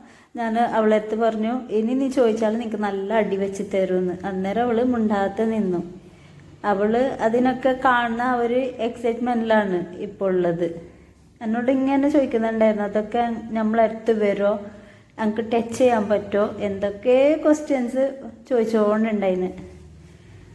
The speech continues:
പിന്നെ ലസാണെങ്കിൽ അവൾക്കും അങ്ങനെ ഭയങ്കര ഇഷ്ടമാണ്. ലസാക്ക് സർക്കസിന് പോയിട്ടെല്ലാം അറിയാം, കാരണം ബബ്ബൂസ് അങ്ങനെ ഓർമ്മ ഉണ്ടാവില്ലല്ലോ, അവൾ ചെറുതല്ലേ. ലാസ്റ്റ് ഇയർ പോയിന്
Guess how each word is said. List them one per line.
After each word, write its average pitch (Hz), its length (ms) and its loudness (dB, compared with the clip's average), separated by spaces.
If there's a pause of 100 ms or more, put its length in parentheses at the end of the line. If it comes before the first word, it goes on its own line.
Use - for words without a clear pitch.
(680)
പിന്നെ 220 200 2
ലസാണെങ്കിൽ 240 760 2
അവൾക്കും 240 420 0
അങ്ങനെ 220 300 0
ഭയങ്കര 214 420 0
ഇഷ്ടമാണ്. 202 500 0
ലസാക്ക് 220 500 2
സർക്കസിന് 285 580 2
പോയിട്ടെല്ലാം 240 580 2
അറിയാം, 208 320 0
കാരണം 214 320 0
ബബ്ബൂസ് 226 720 0 (320)
അങ്ങനെ 247 200 0
ഓർമ്മ 247 360 2
ഉണ്ടാവില്ലല്ലോ, 190 600 0
അവൾ 202 180 -2
ചെറുതല്ലേ. 185 840 0 (600)
ലാസ്റ്റ് 220 460 0
ഇയർ 285 400 2 (180)
പോയിന് 262 680 2